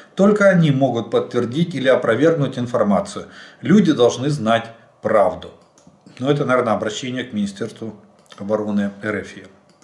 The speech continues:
Есть то-, такой комплекс старый З Р К С двести. Дальность этого старого комплекса от ста шестидесяти до трёхсот километров, в зависимости от модификации. Да, это правда.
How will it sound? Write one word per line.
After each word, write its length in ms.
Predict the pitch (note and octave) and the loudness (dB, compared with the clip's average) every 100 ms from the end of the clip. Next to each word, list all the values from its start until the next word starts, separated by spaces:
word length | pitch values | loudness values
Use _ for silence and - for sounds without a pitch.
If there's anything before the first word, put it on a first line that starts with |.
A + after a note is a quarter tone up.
| _ _ _ _ _ _ _ _ _ _ _ - - - - - - | _ _ _ _ _ _ _ _ _ _ _ -20 -20 -20 -20 -18 -2
Есть 340 | D#3+ G3+ G3 | 2 2 2
то-, 140 | F3+ D3+ | 2 2
такой 460 | - E3 F#3 F3 | 0 0 2 2
комплекс 460 | F3+ G#3+ G3+ C3 - | 4 4 4 0 -6
старый 460 | - D#3 C3 A2 G#2 | 0 4 4 4 2
З 100 | D3+ | 4
Р 240 | D3+ D3+ | 4 4
К 240 | A#2+ G#2+ D#3 | 2 2 2
С 160 | D#3 | 0
двести. 460 | C#3 A#2 A#2 - A#2+ | 0 0 0 0 -6
Дальность 460 | G#2+ D#3+ D#3+ D#3 D#3 | 0 0 0 -2 -4
этого 260 | D3+ D3+ | 0 2
старого 440 | C#3+ D3 C#3+ C#3+ C#3+ | 2 2 4 2 2
комплекса 460 | F#3+ F3+ C#3+ - | 0 0 0 -2
от 260 | - C#3+ - | -4 -6 -6
ста 200 | - C#3 | -2 0
шестидесяти 600 | C#3 - E3 D#3+ C#3+ B2+ | -2 -8 -8 -6 -6 -8
до 180 | G#2+ C#3 | -8 -8
трёхсот 480 | C3 A2 - - - | -8 -10 -8 -10 -6
километров, 600 | A2 A2 G#2+ G2+ G2+ G2 | -4 -2 0 -2 -2 -6
в 20 | |
зависимости 640 | A2+ D3+ D3+ C#3+ C3 A#2+ | -4 -6 -2 -2 -2 -2
от 180 | A2 A2+ | -4 -4
модификации. 760 | G2+ G#2 G2+ - F#2 - G2 - - - - - | -6 -8 -12 -12 -12 -12 -18 -20 -20 -20 -20 -6
Да, 180 | A2+ F#3 | 2 2
это 180 | F#3 | 2
правда. 400 | - B2 A2 G#2+ | 0 2 2 2